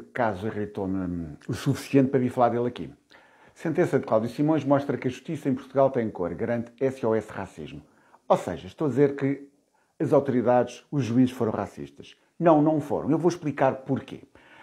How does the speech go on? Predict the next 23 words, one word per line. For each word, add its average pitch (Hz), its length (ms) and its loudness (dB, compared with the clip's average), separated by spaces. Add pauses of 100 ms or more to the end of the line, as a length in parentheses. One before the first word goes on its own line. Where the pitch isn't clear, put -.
(220)
Para 151 200 6
quem 185 160 4
não 165 160 2
se 147 120 -6
lembra 143 280 4
do 110 100 -2
caso, 76 560 -8 (400)
janeiro 147 880 4 (180)
dois 131 220 0
mil 151 200 0
e 131 60 2
vinte, 87 320 -6 (340)
Amadora, 139 680 4
a 135 40 0
senhora 135 360 0
entra 165 240 2
no 151 100 4
autocarro, 143 680 4 (760)
nega-se 131 640 2
a - 40 -8
pagar 120 560 2
o 131 100 0
bilhete 123 380 2